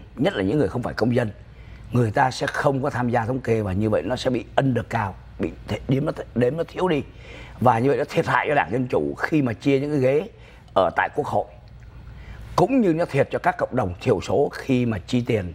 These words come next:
cho những cái cộng đồng này. Đó, đó là cái tranh cãi của hai bên. Thì bây giờ vụ này đó, họ mới kiện ra tòa, thì kiện lên tối cao pháp viện, từ tòa District Court lên tới Appellate Court, cuối cùng lên tối cao pháp viện.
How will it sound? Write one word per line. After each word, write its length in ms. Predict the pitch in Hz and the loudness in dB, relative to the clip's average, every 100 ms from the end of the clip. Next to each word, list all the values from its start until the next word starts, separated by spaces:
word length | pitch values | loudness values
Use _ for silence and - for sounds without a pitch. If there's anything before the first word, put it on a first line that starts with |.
| - | -4
cho 280 | 123 110 101 - - - - - | -2 0 -2 -8 -18 -18 -18 -6
những 120 | 117 | 0
cái 80 | 147 | 0
cộng 180 | - - | 0 0
đồng 200 | 101 92 | 0 0
này. 160 | 78 - - - | -8 -12 -20 -20
Đó, 120 | - 76 69 | -14 -14 -4
đó 140 | 95 151 | 4 4
là 60 | |
cái 120 | 139 139 | 4 0
tranh 180 | 127 | 0
cãi 220 | 113 85 147 | 0 0 -2
của 80 | 90 | -4
hai 200 | 95 107 | -4 -2
bên. 200 | 113 87 - - - - - - - - - - - - - - | -2 -4 -10 -20 -18 -18 -18 -18 -18 -18 -18 -16 -16 -16 -16 0
Thì 340 | 143 135 120 104 - - - - - | 4 4 2 -2 -14 -20 -20 -20 0
bây 120 | 175 | 4
giờ 80 | 156 | 4
vụ 200 | 123 139 | 4 -2
này 260 | 135 131 123 | 0 0 2
đó, 160 | 147 123 - - - - - - | 0 -2 -8 -20 -20 -20 -18 -14
họ 140 | - - | 0 0
mới 100 | 190 | 0
kiện 420 | - 240 - 123 | 4 2 2 -4
ra 100 | 139 | -2
tòa, 380 | - 101 82 - - - - - - | 2 2 2 -10 -18 -20 -20 -16 -4
thì 80 | 107 | 0
kiện 240 | - 151 | 2 2
lên 180 | 139 143 | 2 2
tối 140 | 156 147 | 0 0
cao 80 | |
pháp 160 | 139 151 | -2 0
viện, 180 | 139 - - - - - | 0 0 -8 -20 -20 0
từ 240 | 120 117 110 | 4 4 4
tòa 240 | 120 104 113 | 2 2 0
District 300 | 190 214 - | -2 -4 -4
Court 220 | 170 185 - - | 0 0 -2 0
lên 260 | 131 143 | 2 2
tới 100 | 151 - | 0 -2
Appellate 320 | 143 131 - | 0 0 0
Court, 180 | 160 170 - | -2 -4 0
cuối 160 | 175 | 0
cùng 220 | 185 123 107 | 2 -2 -2
lên 100 | 127 | -6
tối 120 | 135 | -4
cao 120 | 123 | -2
pháp 120 | 135 | -2
viện. 180 | 156 - | -2 -4